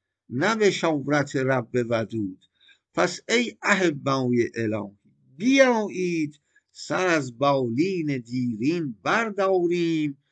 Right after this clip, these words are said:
و دیده را به نور مبین روشن کنیم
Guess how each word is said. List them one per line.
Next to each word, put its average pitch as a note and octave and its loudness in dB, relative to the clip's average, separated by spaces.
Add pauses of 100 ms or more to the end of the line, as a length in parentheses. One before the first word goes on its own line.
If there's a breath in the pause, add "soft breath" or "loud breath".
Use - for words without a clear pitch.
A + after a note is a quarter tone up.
(300)
و D3+ 2
دیده F#3 0
را A#3+ 0
به F3+ 6
نور E3+ 4
مبین F#3 4 (360)
روشن B2+ -2
کنیم F#2 -16